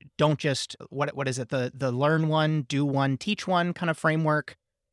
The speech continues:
Does all of this make, uh, actually resonate? Do you guys, does this dictate how you guys make decisions at Opus? Is it all just a bunch of baloney? Talk us through, through learning and how, how people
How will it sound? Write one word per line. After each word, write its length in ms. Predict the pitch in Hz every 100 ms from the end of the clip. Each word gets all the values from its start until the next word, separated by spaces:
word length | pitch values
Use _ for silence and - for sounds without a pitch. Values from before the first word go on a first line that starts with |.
| _ _ _ _ _ _ _
Does 180 | 185 151
all 140 | 214
of 80 | 277
this 200 | 233 -
make, 360 | 185 165 - - - - -
uh, 60 | - - - - -
actually 300 | 175 - 147
resonate? 520 | 156 196 196 185 175 - 131
Do 120 | 147
you 100 | 156
guys, 460 | 165 151 131 - - _ _ _ _ _ _
does 180 | - 135
this 220 | 170 175
dictate 460 | 139 165 160 165 151
how 80 | 139
you 260 | 131 135
guys 280 | 147 151 139
make 160 | 143 -
decisions 680 | 160 170 170 170 165 156 - _ _ -
at 100 | 151 -
Opus? 500 | 160 151 143 - - _ _ _ 160
Is 160 | 151
it 80 | 160
all 200 | 156 151
just 240 | 151 151
a 40 | 139
bunch 200 | 151 151
of 100 | 131
baloney? 580 | 123 156 196 185 170 165 _ _ _ _ _ _ -
Talk 180 | 180 208
us 140 | 190
through, 300 | 175 156 147 -
through 160 | 139 131
learning 420 | 135 143 147 139
and 80 | 123
how, 300 | 139 143 131 -
how 160 | 151
people 420 | 135 151 143 131